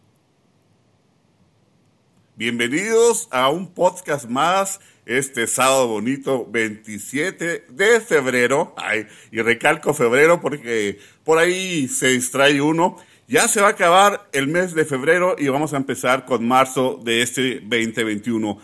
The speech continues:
Les saluda Martín P B y muy a, este, a gusto voy a estar platicando con mi querido amigo y hermano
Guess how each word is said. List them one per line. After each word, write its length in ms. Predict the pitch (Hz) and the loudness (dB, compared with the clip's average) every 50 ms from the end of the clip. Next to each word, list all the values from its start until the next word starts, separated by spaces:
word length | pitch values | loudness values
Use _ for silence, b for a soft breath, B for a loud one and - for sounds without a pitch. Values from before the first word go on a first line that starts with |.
| b b b | b b b
Les 160 | b 123 120 | b -2 0
saluda 400 | - - 120 120 151 160 156 156 | 2 2 2 2 4 4 4 4
Martín 640 | 147 135 131 127 127 - 190 202 240 247 262 254 - | 4 4 2 2 0 -2 -6 -6 -4 -4 -4 -6 -4
P 140 | - 185 185 | -2 -2 0
B 420 | 170 175 180 180 175 170 170 165 B B B B - | 2 4 4 4 2 0 -2 -6 B B B B -10
y 160 | 147 180 190 | -8 -6 -4
muy 280 | 208 220 226 233 214 202 | -2 -2 0 2 4 4
a, 220 | 175 - - - _ _ - | 4 4 2 -6 _ _ 2
este, 340 | 151 143 135 - - 147 123 | 2 2 2 2 2 2 2
a 80 | 120 | 2
gusto 560 | 120 135 156 185 208 202 - - 156 165 175 | 2 0 -2 -4 -4 -4 0 2 2 2 2
voy 160 | 156 147 156 156 | 2 2 4 4
a 60 | 151 | 4
estar 260 | 147 - 156 160 156 | 2 2 0 0 0
platicando 560 | 151 135 - 135 110 139 139 147 143 143 147 | 0 -4 -6 -6 -2 0 0 0 0 0 -4
con 220 | 143 - 135 123 120 | -4 -4 -4 -4 -4
mi 80 | 110 | -4
querido 380 | - 120 120 131 139 135 127 113 | -4 -6 -4 -2 0 0 0 0
amigo 340 | 107 117 143 156 147 139 123 | 0 0 0 0 0 0 0
y 80 | 113 | -2
hermano 600 | 104 98 113 151 170 180 180 180 185 180 175 - | -2 -2 -2 0 0 0 0 -2 -4 -4 -6 -12